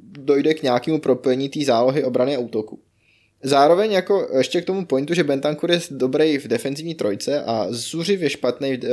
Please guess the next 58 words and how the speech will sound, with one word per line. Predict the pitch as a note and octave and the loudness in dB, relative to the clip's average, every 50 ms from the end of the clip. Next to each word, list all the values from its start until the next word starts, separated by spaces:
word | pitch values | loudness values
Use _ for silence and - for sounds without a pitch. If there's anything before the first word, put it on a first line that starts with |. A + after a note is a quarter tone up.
| A#2+ A#2 A#2 A2+ A2+ A2+ | 2 2 2 0 -2 -6
v | - - | -4 -2
double | A#2+ A#2 A2 A#2 A2 | -2 0 0 -2 -2
pivotu. | A2+ A2+ A2+ A2 G#2+ - - A2 B2 - - - - - _ | -2 -2 -2 -2 -4 -6 -8 -10 -12 -12 -16 -20 -20 -2 _
Já | C3 C3 - | 2 2 2
jsem | - G#3 | 0 0
nad | G3+ F#3+ | 0 0
tím | - G#3+ G3+ | 0 0 0
právě | G3+ E3+ E3 F3+ F#3 | 2 2 2 2 0
přemýšlel, | - E3+ D#3+ F3 F#3 - - - - - | -2 -4 -4 -4 -6 -8 -8 -8 -6 -2
ale | A#2+ B2 C#3 D3 - - - - _ _ _ _ _ _ _ _ _ - | 2 2 2 0 -2 -8 -20 -20 _ _ _ _ _ _ _ _ _ 0
ten | - D#3+ D#3+ | 2 2 4
double | D3+ D3 D3+ G#3 B3+ | 4 2 2 2 0
pivot, | B3 D4+ A#3+ F#3 D#3+ D#3 | 0 2 2 2 2 2
který | - D#3 D3+ D#3 | 2 2 2 2
bychom | D#3 D3+ - G3 | 2 -2 -4 0
hráli | F3+ E3 C#3+ C3+ D#3 G3+ | 2 4 4 4 4 2
s | G#3 - | 0 -2
ním | - A2 G#2+ A2+ D#3 G#3 C#4+ - | -4 -4 -4 -6 -6 -8 -6 -6
a | C3+ | -4
Vincent | A#2+ A#2 A2 A2 G#2+ - - B2 | -4 -2 -4 -4 -4 -6 -8 -8
třeba, | A#2 - B2 A#2+ B2 C3+ D#3 | -4 -4 -4 0 0 2 2
je | D#3+ D3+ | 0 0
výrazně | D3 D3+ D3+ D#3+ F3+ F#3+ E3 | 2 4 4 4 2 2 -2
odlišný | - C#3+ C#3+ D3+ - - F#3 D#3 | -2 0 0 -2 -2 -2 -2 -2
od | C#3+ C#3+ | -4 0
toho, | - D#3 D#3+ | 2 2 2
co | D#3 - | 4 0
s | D3 - | -2 -2
ním | F3 D#3+ | -2 0
hrál | E3+ E3 E3 E3 | 2 2 2 4
Pirlo, | E3 E3 D3 B2+ - B2 | 2 2 2 2 0 -2
že? | G#2+ G#2+ | -4 -6
Protože | G#2+ - A#2 G#2+ C3 D#3 E3+ | -6 -6 -4 0 2 2 2
Pirlo | - - C3+ C#3+ C#3+ | 2 2 2 2 2
hrál | C#3 E3+ E3 E3 | 2 0 0 -2
čtyři | E3 - - C3 C3+ C#3+ | -2 -2 2 2 2 2
čtyři | C#3+ - C#3+ D3 D#3 | 2 0 2 2 4
dva | D3 B2 A#2 A#2+ A2+ | 4 4 4 2 2
s | |
dvojitou | A2+ A#2+ A#2 A#2+ C#3 D3 | 2 0 0 0 0 0
šestkou, | - B2 B2 - - - - - - - - _ _ _ | 2 0 -2 -2 -6 -10 -10 -10 -14 -20 -20 _ _ _
což | - - - - | -8 -4 -4 -2
je | E3 | -2
strašný | - - D3+ D3 C#3+ - E3+ D#3 D#3 | -2 2 2 2 2 2 2 2 2
systém, | D3+ - D3+ - - - - - - | 2 0 -2 -2 -2 -4 -4 -4 -4
jako | - A#2+ - A2 | -8 -6 -2 0
jo, | A2 A2+ A#2 | 2 2 2
to | A#2+ C3 | 4 4
je | C3 C#3 C#3 C#3 - - - - - - _ _ _ _ - _ _ _ _ _ _ _ _ _ _ - - - - _ _ | 4 6 4 2 0 -6 -16 -20 -20 -20 _ _ _ _ -20 _ _ _ _ _ _ _ _ _ _ -18 -18 -18 -18 _ _
pro, | - D3 D3 D3 | 2 2 2 2
na, | D3+ D3 C3+ - - | 2 0 0 0 0
na | C#3+ C#3+ | 0 0
ty | C#3 - - | 0 2 0
defenzivní | D3 C#3+ - E3+ D#3+ D#3+ E3 F3 E3+ | 2 0 0 -2 -2 -2 -4 0 2
záložníky | E3 D3+ C3 C3+ E3 D3+ C#3+ - | 2 4 4 2 0 -4 -6 -6
to | - D#3 | -4 -2
fakt | - D#3 D3+ | 0 -2 -2
jako, | D3 D#3 C#3+ C#3+ - D#3+ D#3 D3+ D3+ D3 C3 - | 0 -2 -2 2 4 4 6 6 4 4 2 0